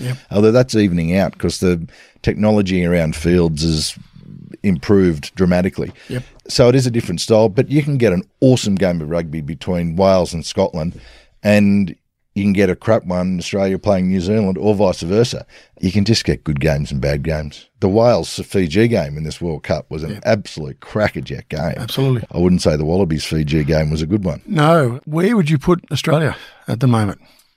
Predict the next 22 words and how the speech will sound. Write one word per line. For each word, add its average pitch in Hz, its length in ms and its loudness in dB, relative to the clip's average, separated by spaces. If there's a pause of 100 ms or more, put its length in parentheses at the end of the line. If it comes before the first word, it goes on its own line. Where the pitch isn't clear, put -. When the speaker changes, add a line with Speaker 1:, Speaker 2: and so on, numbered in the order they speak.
(160)
Speaker 2:
Well, 113 240 6
I 107 60 4
think 104 240 0
their, 98 260 4
their 98 240 2
world 95 320 4
ranking 95 420 0
is 82 180 -2
nine 98 600 4
at 92 100 -8
the 90 80 -2
moment, 110 460 4
and 90 120 -2
I 85 60 -2
think - 220 -4
that's 85 160 -4
probably 98 640 2 (340)
pretty 104 200 0
fair. 117 400 2 (400)
Having 127 260 2
said 110 280 0
that, 82 220 -2